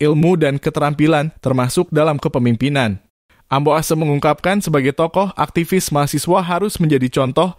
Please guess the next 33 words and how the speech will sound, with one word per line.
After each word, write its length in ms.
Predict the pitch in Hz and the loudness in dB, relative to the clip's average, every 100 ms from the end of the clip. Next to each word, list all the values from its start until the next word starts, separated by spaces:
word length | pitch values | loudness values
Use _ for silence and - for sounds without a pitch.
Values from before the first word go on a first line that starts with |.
| - | -2
terutama 480 | 180 202 190 175 175 | 0 0 0 0 0
dalam 240 | 135 139 | 0 0
prestasi 560 | 131 127 - 120 - 131 | 0 -2 -2 -2 -2 -4
akademik. 560 | 113 113 117 127 113 _ _ _ _ | -2 -2 0 -2 -4 _ _ _ _
Kriteria 640 | - 123 117 131 147 170 180 | -4 -2 0 0 0 0 -4
kepemimpinan 560 | 165 156 156 151 156 | -8 -6 -2 0 0
termasuk 480 | 170 147 135 127 147 | -4 -2 -2 -2 -4
I 80 | 147 | -2
P 160 | 170 175 | -2 -2
K 240 | 143 95 - | -2 -2 0
yang 160 | 120 139 | -2 0
tidak 240 | 220 170 139 | 0 0 2
boleh 320 | 127 156 - | 2 2 0
kurang 320 | 180 196 196 | 0 0 2
dari 240 | 151 117 | 2 0
tiga 400 | 110 208 170 156 | 0 -2 -2 -2
koma 240 | 135 120 120 | 0 2 2
lima. 480 | 127 143 107 98 _ _ _ _ 127 | 2 0 -2 -6 _ _ _ _ 0
Orang 260 | 131 160 | 0 0
dengan 240 | 151 151 156 | 0 -2 -2
I 160 | 151 | 0
P 160 | 165 165 | -2 -2
K 240 | 151 170 | -2 0
rendah 320 | 170 175 180 | 0 0 -2
tidak 320 | - 214 180 143 | -2 0 0 0
dapat 320 | 143 170 160 | -2 -4 0
mengurus 400 | 143 147 165 147 | 2 2 2 0
orang 240 | 127 131 | 0 2
lain, 260 | 117 117 196 - - _ 175 | 0 0 -2 -4 -12 _ -2
apalagi 480 | 185 175 180 180 | 0 2 2 2
mengurus 480 | 175 170 170 180 - | 2 4 4 2 0
keterampilan 640 | - 165 135 123 120 110 98 | -4 -2 -2 2 2 2 2
ilmu. 480 | 120 131 143 107 | 2 4 2 0